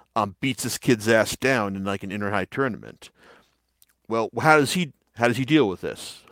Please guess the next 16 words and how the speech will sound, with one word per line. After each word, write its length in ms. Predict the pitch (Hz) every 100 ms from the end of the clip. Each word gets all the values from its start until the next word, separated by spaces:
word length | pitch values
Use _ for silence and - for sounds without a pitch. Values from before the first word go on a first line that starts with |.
| -
<laughs> 400 | 131 - - -
Does 140 | 101
he 80 | 117
deal 180 | 113 135
with 80 | 131
it 140 | -
by, 260 | 120 113 117
uh, 200 | 107 104
you 120 | 104
know, 160 | 98 98 _ _ _ _ -
by, 180 | 104 101 -
by 160 | 104
silently 520 | 101 - 139 120 123 117
stopping, 420 | - 110 113 92 _
stopping 260 | - 104 110
playing, 520 | - 117 113 113 113